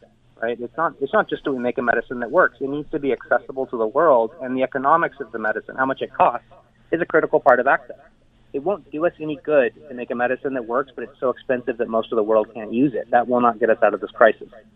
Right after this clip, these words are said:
Uh, with the, the problematic example of the remdesivir that was priced at over three thousand dollars for a single patient, even though it costs cents to produce the drug.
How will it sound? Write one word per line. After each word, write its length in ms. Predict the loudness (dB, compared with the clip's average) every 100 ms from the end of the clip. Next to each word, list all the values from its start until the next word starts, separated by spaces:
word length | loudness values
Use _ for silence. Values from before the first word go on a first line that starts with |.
| _ _ _ _ _ 2
Uh, 220 | 4 6
with 160 | 4 2
the, 120 | -2 0
the 140 | 2
problematic 520 | 8 8 8 6 2
example 480 | 0 -4 -4 0 2
of 160 | 2 2
the 100 | -2
remdesivir 840 | 0 0 0 0 -2 -2 -2 -2
that 80 | -6
was 120 | -10 0
priced 260 | 2 2 -2
at 80 | -4
over 160 | -4
three 160 | -6 0
thousand 320 | 4 4 4
dollars 380 | 6 8 8 4
for 80 | -4
a 80 | -6
single 240 | -6 -2
patient, 400 | 0 0 -2 -6 -2
even 200 | 0 4
though 120 | 2
it 80 | 2
costs 240 | -2 -2 0
cents 240 | 0 -2 _
to 60 | -8
produce 320 | -6 -8 -8 -4
the 40 |
drug. 280 | 0 0